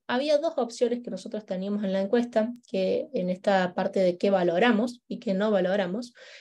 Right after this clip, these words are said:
y vimos que el reconocimiento, el sentirme valorado, reconocido, y la transparencia del liderazgo fueron dos puntos de los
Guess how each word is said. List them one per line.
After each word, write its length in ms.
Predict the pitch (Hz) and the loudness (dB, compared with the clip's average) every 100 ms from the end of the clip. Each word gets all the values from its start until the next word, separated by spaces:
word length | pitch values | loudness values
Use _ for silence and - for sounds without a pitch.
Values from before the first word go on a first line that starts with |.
| _ | _
y 120 | 240 | 0
vimos 180 | 254 247 | 0 0
que 100 | 233 | 0
el 60 | 220 | 0
reconocimiento, 920 | 220 226 220 226 277 349 311 254 254 | 0 2 0 0 0 2 2 4 2
el 100 | 226 | 2
sentirme 520 | 190 190 233 240 220 | -2 -2 0 2 2
valorado, 640 | 185 175 185 254 247 214 | 2 2 2 2 4 2
reconocido, 880 | 185 170 180 175 196 269 262 240 240 240 - | 0 -6 -10 -10 -6 0 4 6 4 -2 -14
y 100 | - | -2
la 140 | 247 247 | 0 0
transparencia 760 | 240 247 240 240 330 370 349 269 | 0 0 0 0 0 -2 0 0
del 100 | 226 | 2
liderazgo 680 | 214 226 208 196 190 202 _ _ _ | 0 0 -2 -2 -2 -2 _ _ _
fueron 260 | 349 339 | -6 -4
dos 200 | 320 381 - | -4 -4 -4
puntos 600 | - 294 226 202 240 - _ _ _ | -2 0 0 0 -4 -8 _ _ _
de 180 | 247 247 | 6 8
los 460 | 247 254 247 - | 8 4 -2 -16